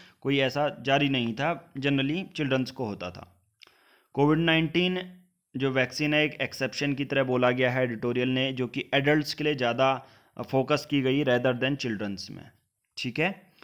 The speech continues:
और कहीं ना कहीं कुछ रैंडम से एग्जांपल, दो हज़ार पाँच दो हज़ार छः में जापानीज इंसेफेलिटीज हुई,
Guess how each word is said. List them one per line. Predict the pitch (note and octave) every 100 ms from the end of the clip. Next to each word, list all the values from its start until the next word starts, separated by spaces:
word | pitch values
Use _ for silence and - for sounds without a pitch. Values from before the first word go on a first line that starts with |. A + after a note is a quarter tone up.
| - _
और | A#2+ A#2 A#2 A#2 A2+
कहीं | - C3+ C#3+
ना | D3+
कहीं | D#3 D#3 D#3
कुछ | C3+ - D3
रैंडम | C3+ C3+ C3+ C#3
से | D3
एग्जांपल, | C3 C3 B2+ C#3+ C#3
दो | B2+
हज़ार | B2+
पाँच | - C3 B2+
दो |
हज़ार | B2 B2
छः | - B2+
में | B2 A#2+
जापानीज | A#2 A2+ B2 B2 B2
इंसेफेलिटीज | A#2+ A2+ C3 A#2+ C3 B2 A2+ C#3 B2
हुई, | C3+ C#3+